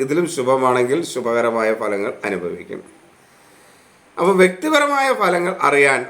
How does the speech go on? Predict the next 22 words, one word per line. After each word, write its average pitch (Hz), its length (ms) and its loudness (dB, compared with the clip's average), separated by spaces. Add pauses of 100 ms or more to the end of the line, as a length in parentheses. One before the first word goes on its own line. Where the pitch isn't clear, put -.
ആഗ്രഹിക്കുന്നവർ 139 680 -2
ഇതിൽ 123 200 2
കാണുന്ന 117 340 2
എൻ്റെ 110 200 0
WhatsApp 110 440 -2
നമ്പറാണ്, 113 380 -2 (160)
അതിലേക്ക് 107 440 -2
നിങ്ങളുടെ 95 380 -4
ഡീറ്റെയിൽ 90 360 -8 (260)
മെസ്സേജ് - 400 -14
ചെയ്യുക. 80 240 -20 (3000)
ഇതാണ് 131 320 2 (180)
ഈ 127 40 2 (140)
വീഡിയോ. 123 340 4 (800)
ഏഹ്, 113 180 -6 (120)
എന്തിനാണ് 131 360 0 (100)
വീഡിയോ 123 200 2 (100)
ചെയ്യുന്നതെന്ന് 123 440 2
നിങ്ങൾക്ക് 123 260 -2
മനസ്സിലായി 123 440 0
കാണും 123 200 -2 (100)
എന്ന് 117 100 -4